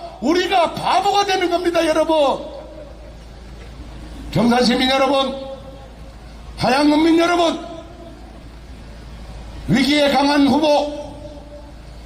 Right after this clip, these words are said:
서민의 눈으로 세상을 보는 후보, 국민 통합을 이뤄낼 수 있는 후보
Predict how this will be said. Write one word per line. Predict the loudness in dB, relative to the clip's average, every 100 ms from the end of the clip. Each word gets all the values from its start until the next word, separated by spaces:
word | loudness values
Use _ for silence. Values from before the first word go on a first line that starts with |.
| -16 -16 -14 -14 -14 -14 -12 -12 -12 -10 -10 -10 -10 -10 -10 -10 -6
서민의 | 0 2 4 6 6 6 6
눈으로 | 6 6 6 4 2 -4
세상을 | 0 2 4 2 0 -2
보는 | -2 2 2
후보, | 4 4 2 0 -10 -14 -16 -16 -16 -16 -16 -14 -12 -12 -14 -4
국민 | 2 4 6 6 4
통합을 | 4 4 6 4 4
이뤄낼 | 4 4 4 4
수 | 4 4
있는 | 4 4
후보 | 4 4 2 0 -10